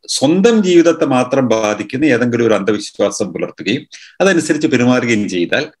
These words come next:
നമുക്കതിനെ നിയമം മൂലം തടയാൻ പറ്റുകയില്ല. അത് തെറ്റാണെന്ന് പറയാനേ പറ്റുള്ളൂ. ഒരാള് ജ്യോത്സ്യത്തിൽ വിശ്വസിച്ചാൽ, ജ്യോത്സ്യം ശുദ്ധ അസംബന്ധമാണ് നമുക്കറിയാം. ആ വിശ്വസിക്കാൻ നിങ്ങൾക്ക് പറ്റുകയില്ല, നിങ്ങൾക്കതിന് അധികാരമില്ല എന്ന് പറയാൻ നമുക്ക്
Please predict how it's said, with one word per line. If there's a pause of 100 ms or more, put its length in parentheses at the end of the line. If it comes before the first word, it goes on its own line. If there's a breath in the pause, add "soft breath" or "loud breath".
(220)
നമുക്കതിനെ
നിയമം
മൂലം
തടയാൻ
പറ്റുകയില്ല.
അത്
തെറ്റാണെന്ന്
പറയാനേ
പറ്റുള്ളൂ. (440 loud breath)
ഒരാള്
ജ്യോത്സ്യത്തിൽ
വിശ്വസിച്ചാൽ, (540)
ജ്യോത്സ്യം
ശുദ്ധ
അസംബന്ധമാണ്
നമുക്കറിയാം. (580)
ആ
വിശ്വസിക്കാൻ
നിങ്ങൾക്ക്
പറ്റുകയില്ല,
നിങ്ങൾക്കതിന്
അധികാരമില്ല
എന്ന്
പറയാൻ
നമുക്ക്